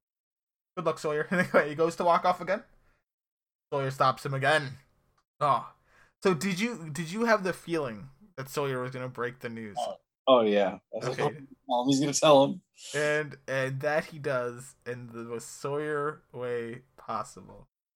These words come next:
Speaker 1: Like, he tells him a little story about a doctor he met, a man in a bar. He was also an American, a doctor as fact,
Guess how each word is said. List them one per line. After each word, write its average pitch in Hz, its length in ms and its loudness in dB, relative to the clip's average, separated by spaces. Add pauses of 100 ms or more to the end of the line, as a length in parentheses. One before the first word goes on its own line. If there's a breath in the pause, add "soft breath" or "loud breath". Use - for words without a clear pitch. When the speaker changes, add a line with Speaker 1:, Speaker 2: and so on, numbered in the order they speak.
(340)
Speaker 1:
Like, 127 140 -12
he 123 340 -12 (640 soft breath)
tells 170 240 6
him 170 80 -4
a 156 100 -4
little 190 180 -2
story 185 480 -2 (560)
about 127 180 -8
a - 40 -10
doctor 147 580 -2
he 165 160 -10
met, 156 300 -8 (160)
a 139 140 -4
man 170 280 2
in 220 100 -2
a 214 40 0
bar. 180 360 0 (460)
He 135 60 -12
was 143 120 -6
also 151 240 -2
an 165 60 -8
American, 165 480 -8 (280)
a 127 100 -6
doctor 143 500 0
as 117 220 -8
fact, 123 460 -8